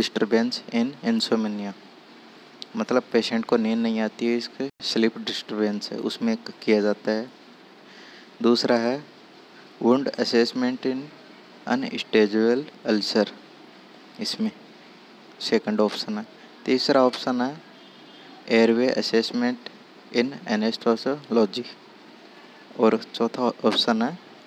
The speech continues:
risk of health care associated infect-, infection in intensive care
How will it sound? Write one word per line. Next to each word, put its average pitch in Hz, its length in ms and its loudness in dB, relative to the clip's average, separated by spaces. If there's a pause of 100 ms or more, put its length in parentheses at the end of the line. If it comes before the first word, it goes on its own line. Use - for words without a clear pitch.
risk 117 360 2
of 120 160 6
health 113 420 0
care 117 280 2
associated 113 840 0
infect-, 113 600 -4 (1120)
infection 113 560 -4
in 127 200 -2 (500)
intensive 123 800 0 (160)
care 120 200 6